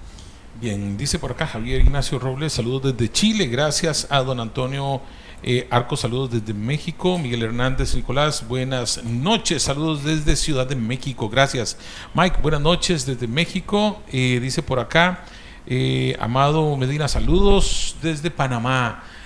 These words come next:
Eh, Willo, eh, Willo Padilla dice, buenas noches amigos, saludos desde Guayaquil, Ecuador.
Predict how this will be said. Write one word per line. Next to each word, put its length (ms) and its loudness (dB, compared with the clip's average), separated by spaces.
Eh, 540 0
Willo, 1000 0
eh, 400 0
Willo 260 -2
Padilla 460 4
dice, 420 12
buenas 240 8
noches 340 2
amigos, 340 -2
saludos 360 0
desde 320 0
Guayaquil, 560 6
Ecuador. 600 10